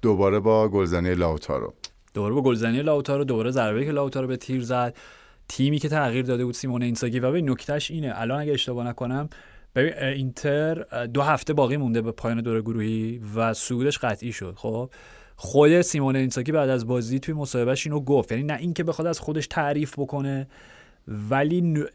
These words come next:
Speaker 2: اشارهش به این بودش که مسیر پیشرفتی که اینتر در اون بلوغ بازگشتشون به سطح اول فوتبال اروپا بعد از اینکه سگانه رو با ژوزه گرفتن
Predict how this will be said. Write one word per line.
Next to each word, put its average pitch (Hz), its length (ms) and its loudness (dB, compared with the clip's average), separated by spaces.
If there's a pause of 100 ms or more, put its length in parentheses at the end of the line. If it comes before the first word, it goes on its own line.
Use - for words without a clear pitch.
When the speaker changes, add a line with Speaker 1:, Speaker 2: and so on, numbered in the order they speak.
Speaker 2:
اشارهش 139 600 2
به 139 100 0
این 143 120 -2
بودش 160 320 -2
که 165 280 0
مسیر 143 460 -2
پیشرفتی 147 560 -4
که 156 60 -4
اینتر 127 360 -2
در 120 200 0
اون 131 220 -2
بلوغ 127 720 2 (400)
بازگشتشون 131 840 2
به 120 60 -6
سطح 127 380 -4
اول 120 380 -2
فوتبال 117 440 -4
اروپا 113 400 -4 (540)
بعد 135 240 8
از 147 140 4
اینکه 123 140 -6
سگانه 120 480 2
رو 117 80 0
با 117 100 2
ژوزه 110 280 0
گرفتن 107 640 -2